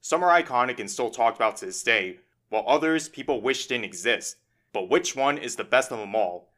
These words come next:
I'll be going over each Pokemon rival and rank them from worst to best. Yes, much like the case with the champions,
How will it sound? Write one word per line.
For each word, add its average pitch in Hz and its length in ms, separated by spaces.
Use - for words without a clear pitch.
I'll 131 140
be 175 120
going 143 240
over 107 180
each 147 300
Pokemon 123 400
rival 101 480
and 95 220
rank 147 240
them 104 320
from 90 180
worst 123 280
to 156 60
best. - 380
Yes, 110 400
much 143 220
like 175 160
the 170 60
case 147 260
with 135 100
the 135 60
champions, 135 580